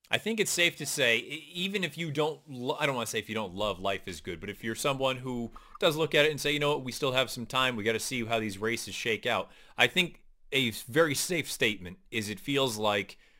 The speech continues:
right now everything is very, very formful. And we'll find out if Saturday's Louisiana Derby throws a bit of a monkey wrench into things, or if that sort of formfulness continues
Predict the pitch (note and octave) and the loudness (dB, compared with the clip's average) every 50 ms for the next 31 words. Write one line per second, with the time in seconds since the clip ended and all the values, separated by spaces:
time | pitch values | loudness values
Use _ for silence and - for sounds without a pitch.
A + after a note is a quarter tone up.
0 | _ _ - G2 G#2+ B2 D3 C#3 B2 A#2+ B2 C3 C3+ D3 C#3+ B2 A#2 G#2 A2+ A2+ | _ _ -2 4 4 4 4 4 4 4 4 6 4 2 2 2 0 0 0 -2
1 | G#2+ A2 A2+ G#2+ G#2+ G#2 F2+ E2+ G2+ G#2 A2 A2+ G#2+ G2+ G#2 G#2 A2 G#2+ - - | -4 -2 -2 0 0 -2 0 2 4 4 4 4 4 2 2 2 0 -2 -2 -4
2 | G#2 F2+ D#2+ D#2 - - C#2+ - - - _ _ - F#2+ F#2+ F#2+ F2+ F2+ G2 G#2 | -4 -4 -4 -6 -10 -12 -12 -12 -16 -20 _ _ -6 -4 -2 -2 -2 -2 -2 -4
3 | F#2+ - A#2 G#2+ G#2+ G#2 G2 G#2 G#2 G#2 F#2+ - - - A#2 G#2+ G#2+ G#2+ G#2 G#2 | 0 2 2 4 4 4 4 4 4 4 2 0 0 2 4 4 4 4 2 0
4 | G2 F#2 E2+ F#2 G2 G#2 F#2+ F#2 G2 F#2+ G2 F#2+ F2 D#2+ G2 F#2+ F#2+ F2 F#2+ F2+ | -2 -2 -4 -6 -6 -6 -6 -6 -4 -4 -4 -4 -4 -4 -4 -4 -4 -4 -6 -8
5 | - - - - _ - - B2 A#2+ G#2+ G2+ G2 E2+ G#2+ G#2 F#2+ F2+ F#2 F#2+ G2 | -10 -14 -20 -20 _ -8 0 2 2 2 2 2 0 0 0 0 0 -2 -2 -2
6 | G2+ F#2+ - G#2 F2 G2 F#2+ F2+ E2+ - F#2+ F2+ F2+ E2+ - G2 F#2+ F#2+ F#2 G2+ | -4 -4 -6 -6 -4 -4 -4 -4 -4 -6 -8 -6 -8 -6 -6 -6 -6 -4 -4 -2
7 | G2+ G#2 G#2 G#2 G2 - - G#2 G2+ A2 - - G#2+ G2+ F#2+ F2+ - - A2 G#2+ | 0 0 0 0 -2 -2 -2 -2 -2 -2 -2 -4 -4 -4 -4 -6 -6 -6 -4 -4
8 | G#2 G#2 - - F#2+ F#2+ F#2+ F#2 - - F2+ F2 - - A2+ G#2+ F#2+ F2+ F2+ E2+ | -4 -4 -6 -8 -8 -6 -6 -8 -8 -10 -12 -10 -8 -8 -6 -6 -6 -6 -6 -8
9 | - | -10